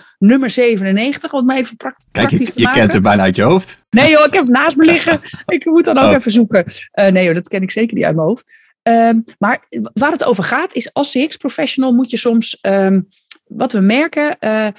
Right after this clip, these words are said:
Speaker 1: is, ik noem maar wat, je moet, er zijn ge-, geen klantbeloftes.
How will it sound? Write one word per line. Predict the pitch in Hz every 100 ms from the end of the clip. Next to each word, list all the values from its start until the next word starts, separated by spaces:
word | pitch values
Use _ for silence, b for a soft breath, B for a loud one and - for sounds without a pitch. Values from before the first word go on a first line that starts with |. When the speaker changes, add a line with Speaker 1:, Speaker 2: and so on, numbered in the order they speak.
| b -
Speaker 1:
is, | 240 - -
ik | 214
noem | 226
maar | 285
wat, | 240 240
je | 233
moet, | 220 214 - -
er | 202 208
zijn | 247 240
ge-, | 240 226
geen | 226 226
klantbeloftes. | 220 180 160 147 - - -